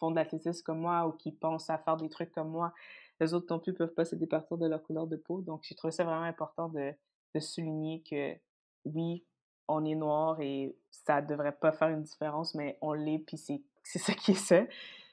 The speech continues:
Quand j'étais jeune, ça a toujours été un, pas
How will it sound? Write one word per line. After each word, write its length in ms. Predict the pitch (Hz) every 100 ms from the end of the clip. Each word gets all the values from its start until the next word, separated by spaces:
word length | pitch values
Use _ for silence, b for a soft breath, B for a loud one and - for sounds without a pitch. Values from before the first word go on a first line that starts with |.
| B
Quand 160 | 170
j'étais 260 | 165 170 156
jeune, 500 | 156 170 170 160 143
ça 120 | -
a 40 | 151
toujours 360 | - 151 165
été 400 | 165 156 170 165
un, 400 | 156 139 135 131 135 - _ _ _ _ _
pas 100 | 277